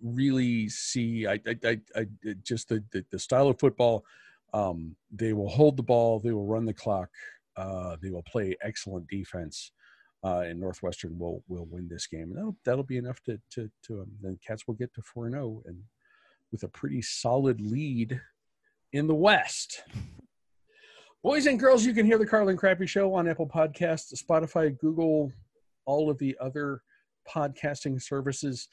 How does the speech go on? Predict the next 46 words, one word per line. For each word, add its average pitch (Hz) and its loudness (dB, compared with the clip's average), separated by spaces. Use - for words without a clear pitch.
Uh, 156 10
you 156 2
can 131 0
watch 143 0
us, - 0
uh, 123 -2
on 123 -2
YouTube 147 -2
and 143 -4
on 139 -4
the 131 -4
show's 120 -6
Facebook 123 -8
page. 120 -6
If 127 -4
you'd 123 -2
like 120 2
us, - -8
please 156 -4
subscribe, 104 -8
rate, 123 -8
review. 120 -6
If - -4
you 131 0
don't, 208 0
mind 120 0
your 107 -2
own 104 -2
damn 95 -4
business. 113 -6
And 165 2
be 160 -2
sure 185 2
to 175 -4
come 196 -2
back 190 6
next 202 -4
week 226 -4
to 208 -4
see 214 -2
exactly 196 2
how 202 2
wrong 196 0
we 202 0
were. 156 4
Carla, 185 6